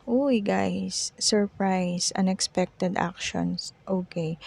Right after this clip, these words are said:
Ah, kasi nga, di ba, parang,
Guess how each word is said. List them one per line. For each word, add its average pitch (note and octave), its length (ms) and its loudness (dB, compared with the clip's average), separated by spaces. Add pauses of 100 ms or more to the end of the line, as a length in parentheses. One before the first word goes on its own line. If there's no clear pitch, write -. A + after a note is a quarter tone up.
(520)
Ah, F#3+ 560 0
kasi A3+ 240 2
nga, A3+ 160 8
di A3+ 80 4
ba, A3 240 4
parang, G3 720 4